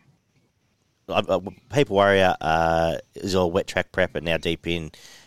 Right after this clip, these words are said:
I thought it was pretty ordinary last time, so happy to go around it. So I was looking towards Re-Edit and Love Planet, um, but then you, Love Planet's still only midweek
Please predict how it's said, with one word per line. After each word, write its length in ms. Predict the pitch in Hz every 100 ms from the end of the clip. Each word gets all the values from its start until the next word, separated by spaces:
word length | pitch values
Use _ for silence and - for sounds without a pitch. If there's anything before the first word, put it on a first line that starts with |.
| _
I 40 | 76
thought 100 | 90
it 40 |
was 120 | 73
pretty 240 | - 85 78
ordinary 300 | 87 82 82
last 260 | 82 85
time, 160 | - 85
so 100 | -
happy 140 | 87
to 40 | 78
go 120 | 82
around 160 | 80 80
it. 160 | 95
So 140 | - 95
I 100 | 104
was 180 | 107
looking 280 | 120 135 123
towards 440 | 101 95 87 85 -
Re-Edit 320 | 85 87 -
and 140 | 73
Love 200 | 80 82
Planet, 360 | - 82 82 78 _ - - - - _
um, 240 | - 90 92
but 80 | 92
then 200 | 90 90
you, 260 | 90 101 - -
Love 220 | 104 139
Planet's 240 | - 104 -
still 180 | 101 95
only 140 | 87
midweek 460 | 85 85 87 85